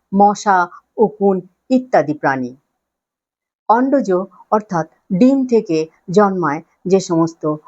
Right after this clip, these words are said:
প্রাণী, যেমন পক্ষী, সর্প ইত্যাদি। উদ্ভিজ্জ অর্থাৎ মাটি ভেদ করে যাহা জন্মায়, যেমন লতা, গুল্ম,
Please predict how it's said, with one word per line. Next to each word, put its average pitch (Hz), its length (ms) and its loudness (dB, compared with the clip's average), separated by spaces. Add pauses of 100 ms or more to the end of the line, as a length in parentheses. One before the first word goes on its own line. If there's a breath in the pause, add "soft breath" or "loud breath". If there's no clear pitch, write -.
(160)
প্রাণী, 147 380 0 (360)
যেমন 170 480 0 (800)
পক্ষী, 202 520 -2 (400)
সর্প 175 600 0 (320)
ইত্যাদি। 143 540 -4 (1040)
উদ্ভিজ্জ 233 520 2 (520)
অর্থাৎ 208 440 -2 (260)
মাটি 233 460 2
ভেদ 196 280 0 (100)
করে 165 300 -2 (260 soft breath)
যাহা 190 280 2
জন্মায়, 156 520 -4 (760)
যেমন 180 480 0 (300 soft breath)
লতা, 180 560 2 (260 soft breath)
গুল্ম, 175 560 0